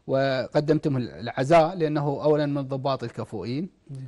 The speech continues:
Speaker 1: والضابط الذي رفع العلم ال-، العراقي في مدينة كركوك.
Speaker 2: مهم.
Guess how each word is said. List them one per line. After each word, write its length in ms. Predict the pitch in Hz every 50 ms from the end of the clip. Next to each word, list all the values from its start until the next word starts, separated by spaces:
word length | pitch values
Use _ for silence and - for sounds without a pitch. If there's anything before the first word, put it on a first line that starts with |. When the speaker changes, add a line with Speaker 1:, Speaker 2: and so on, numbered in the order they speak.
| - -
Speaker 1:
والضابط 720 | 135 131 135 135 127 104 113 127 135 151 143 139 135 131
الذي 300 | 139 135 135 127 131 135
رفع 280 | 139 139 131 - 110 117
العلم 360 | 117 104 120 127 123 117 117
ال-، 220 | 113 110 107 98 90
العراقي 640 | 87 95 101 92 120 131 131 143 143 127 - 127 120
في 300 | - 123 123 123 123 113
مدينة 320 | 110 117 113 120 113 107
كركوك. 600 | - - - 101 - - - 123 151 196 - - _
Speaker 2:
مهم. 260 | 151 139 123 143 135